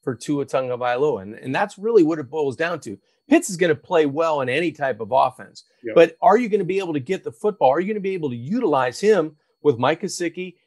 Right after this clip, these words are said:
Speaker 1: and whoever's left over at wide receiver? I would say yes, because he, like you were, you're alluding to, he can play X, he can play Z, he can play in the slot,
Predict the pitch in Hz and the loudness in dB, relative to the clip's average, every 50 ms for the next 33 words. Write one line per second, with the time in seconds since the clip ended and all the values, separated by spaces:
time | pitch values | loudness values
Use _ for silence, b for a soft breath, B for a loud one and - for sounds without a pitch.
0 | _ - 147 147 147 120 139 151 160 180 220 214 214 185 160 180 185 180 - - | _ 0 2 2 2 0 0 4 4 4 6 4 2 2 0 -4 -6 -6 -8 -8
1 | 185 190 196 185 160 170 156 - - - 165 175 165 147 139 151 143 - 233 240 | -10 -8 -6 -4 -2 0 -2 0 0 2 4 4 4 2 0 -4 -2 -2 0 0
2 | 208 123 110 101 - _ _ _ _ _ - - 131 180 277 269 269 - - - | 0 2 0 -2 -2 _ _ _ _ _ 0 4 6 6 6 4 2 -2 -2 -2
3 | 175 147 139 131 156 180 175 175 170 - - 170 160 147 - 180 175 165 147 - | -2 -2 0 0 -2 -4 -4 -4 -6 -10 -14 -16 -12 -4 0 0 0 0 -2 -10
4 | _ _ _ _ _ _ _ _ _ - 139 196 196 - 175 165 160 - - 175 | _ _ _ _ _ _ _ _ _ -2 0 2 4 6 6 4 4 4 0 -4
5 | 214 233 226 208 _ - 151 151 143 131 131 - _ - 160 151 151 143 139 156 | -4 -4 -6 -8 _ -8 -6 -6 -6 -6 -10 -14 _ -2 2 2 2 4 4 4
6 | 226 277 220 190 147 - - 156 143 135 143 151 147 151 117 - 147 135 123 135 | 2 2 2 -2 -6 -8 -10 -10 -8 -8 -8 -8 -10 -12 -8 0 4 4 6 6
7 | 202 240 233 - - 135 117 123 117 107 120 110 107 113 135 214 254 247 190 131 | 6 4 2 -2 -16 -18 -16 -16 -14 -8 -8 -6 -6 -6 -8 -8 -6 -6 -6 -6
8 | 113 123 113 - 135 131 123 113 107 - - 185 220 233 233 - | -6 -8 -12 -8 -6 -6 -6 -6 -10 -6 -2 2 2 2 2 0